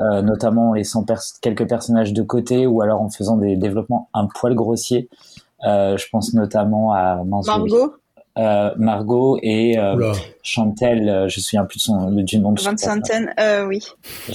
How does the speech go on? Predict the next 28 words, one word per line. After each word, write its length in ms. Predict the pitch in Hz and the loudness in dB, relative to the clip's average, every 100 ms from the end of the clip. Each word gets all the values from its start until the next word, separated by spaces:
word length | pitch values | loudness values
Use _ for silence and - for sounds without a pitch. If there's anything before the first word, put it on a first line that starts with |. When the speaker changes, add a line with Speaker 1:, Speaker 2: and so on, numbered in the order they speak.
| - | -8
Speaker 2:
me 40 | |
Speaker 3:
Ah, 20 | |
Speaker 2:
souviens 160 | - 480 | -4 0
Speaker 3:
tu 120 | 392 | 0
trouves 200 | 320 415 - | 0 -2 0
que 120 | 349 | -2
t'as, 140 | - | -2
t'as 140 | - 294 | -2 -2
pas 120 | 370 | 0
aimé 260 | 359 339 349 | 2 2 2
le 140 | 277 | 2
développement 500 | 262 262 277 226 294 | 0 0 2 2 2
Speaker 2:
Non. 40 | |
Speaker 3:
de 580 | 269 269 262 254 247 247 | 2 2 4 4 4 2
Chantel 340 | 254 285 262 262 | 0 -2 -2 -2
Van 120 | 262 | -2
Santen ? 500 | 277 262 247 185 135 | -2 -2 0 2 4
Speaker 2:
Non, 300 | 131 127 135 | 4 4 2
je, 260 | 113 123 107 | 2 2 2
je 140 | 107 | 2
le 60 | 123 | 0
trouve 200 | - 131 | 0 -4
très 200 | - 143 | -2 0
grossier, 440 | 131 135 - 143 | 0 -2 0 0
je 100 | 151 | 2
le 80 | 135 | 0
trouve 220 | 117 117 | 0 -2
aussi 360 | 123 117 139 - | -2 0 -2 -4